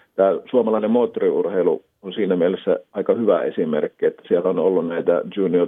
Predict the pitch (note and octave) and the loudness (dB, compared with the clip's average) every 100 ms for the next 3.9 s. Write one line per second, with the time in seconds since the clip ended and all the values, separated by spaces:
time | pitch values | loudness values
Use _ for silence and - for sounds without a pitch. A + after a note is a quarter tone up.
0 | - F#2 D#2 E2+ - F2+ E2 D2+ - - | -2 -2 -2 -4 -2 0 0 -2 -4 -6
1 | - F2+ - F2+ E2+ F2 - - - - | -2 -2 -2 -2 0 0 -8 -20 -20 -20
2 | - - A#2 A#2+ G#2+ - G#2 G2+ G#2+ G2+ | -6 0 2 2 0 2 0 2 2 2
3 | F#2+ G2+ F#2+ G#2 G2 G#2 G2 F2 | 0 -2 -2 -2 -2 0 2 0